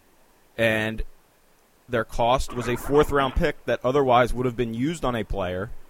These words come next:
that would have been with the team for, for four years. You know? I mean, there's no, uh,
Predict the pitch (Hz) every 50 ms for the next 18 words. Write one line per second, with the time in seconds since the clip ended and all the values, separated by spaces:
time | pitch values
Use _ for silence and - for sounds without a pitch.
0 | - _ _ _ _ _ - - - 120 117 113 123 123 117 104 123 120 113 113
1 | 120 147 - - 143 - - - 120 117 110 - 123 120 113 107 - _ - -
2 | - 113 110 - 175 220 233 147 95 73 65 - - - - - _ _ _ _
3 | _ - 110 113 107 101 104 120 170 - - - - - 123 123 120 127 131 131
4 | 147 156 156 156 - - 131